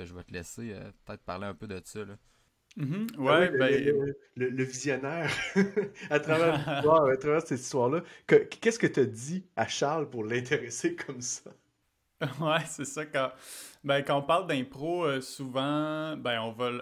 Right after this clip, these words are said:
Speaker 2: on va, euh, en parler comme d'un hobby, nécessairement, puis de, un peu à la manière d'un sport qu'on pratique, euh, quand on est jeune, euh, à l'école secondaire. Ce qui est vrai, tu sais, il y a un, un,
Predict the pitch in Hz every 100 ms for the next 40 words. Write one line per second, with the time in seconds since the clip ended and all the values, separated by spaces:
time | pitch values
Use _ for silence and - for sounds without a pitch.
0 | 117 117 110 117 117 117 110 107 107 107
1 | 120 120 127 117 135 143 143 135 127 123
2 | 120 117 113 117 120 117 120 143 196 160
3 | 139 - 123 120 131 151 156 156 131 120
4 | 113 110 107 - _ - _ _ - 135
5 | 202 233 202 143 139 151 165 143 135 -
6 | 143 139 147 151 147 127 123 123 - -
7 | 131 139 _ - 117 113 110 110 110 120
8 | 117 117 110 110 110 113 110 107 107 104
9 | 104 - 117 - - - 127 117 110 110
10 | 123 - - 131 127 123 127 175 175 -
11 | 156 147 127 123 120